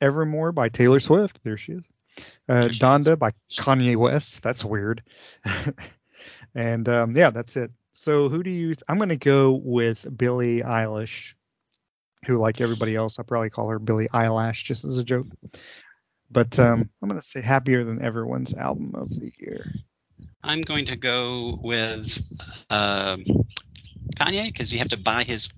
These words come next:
Speaker 2: his own proprietary device just to hear his album. I think that's genius because, of course, everyone's gonna listen to your music.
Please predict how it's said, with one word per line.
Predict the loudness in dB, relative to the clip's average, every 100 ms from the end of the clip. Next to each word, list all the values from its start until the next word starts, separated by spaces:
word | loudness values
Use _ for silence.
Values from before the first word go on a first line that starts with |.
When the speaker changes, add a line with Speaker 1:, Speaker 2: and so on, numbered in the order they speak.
| -16
Speaker 2:
his | -8 -6
own | -4 -6 -8
proprietary | -10 -2 0 0 -2 -4 -4 -4 -4 0 0 0 -4
device | -4 -2 -2 0 0
just | 0 -2 -4
to |
hear | -6 -4
his | -2 0
album. | -2 -4 -6 -8
I | -6
think | -6 -4
that's | -4 -2 -4 -6 -8 0
genius | 4 4 4 2
because, | 0 0 0 0
of |
course, | 0 0 2 2
everyone's | 2 0 -2 -2
gonna | -4
listen | -4 -4 -4
to | -4
your |
music. | -2 0 -2